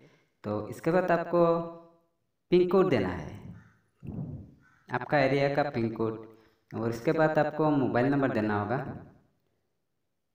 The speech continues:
यहाँ पर पिन कोड और यहाँ पर मोबाइल नंबर। तो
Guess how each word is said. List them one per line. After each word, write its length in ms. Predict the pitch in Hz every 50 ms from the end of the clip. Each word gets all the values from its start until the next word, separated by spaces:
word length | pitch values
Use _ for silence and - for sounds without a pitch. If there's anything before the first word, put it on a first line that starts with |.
| _ _ _ _ _ _ _ _ _ _ _ _ _ _ _ _ _ _ _ _ _ _ _ _ _ _ _ _ _ _ _ -
यहाँ 180 | 127 127 135 135
पर 300 | 135 156 160 156 156 156
पिन 220 | 156 139 131 127
कोड 440 | 127 139 143 156 - 147 151 - - -
और 220 | 110 113 110 110
यहाँ 160 | 120 123 127 127
पर 100 | 135 143
मोबाइल 340 | 143 139 127 110 101 113 110
नंबर। 300 | 113 107 104 90 82 87 87 - - - - _ _ _ _ _ _ _ _ _ _ _ _ _ _ _ _ _ _ _ _ _ _ _ _ _ _ _ _ -
तो 100 | -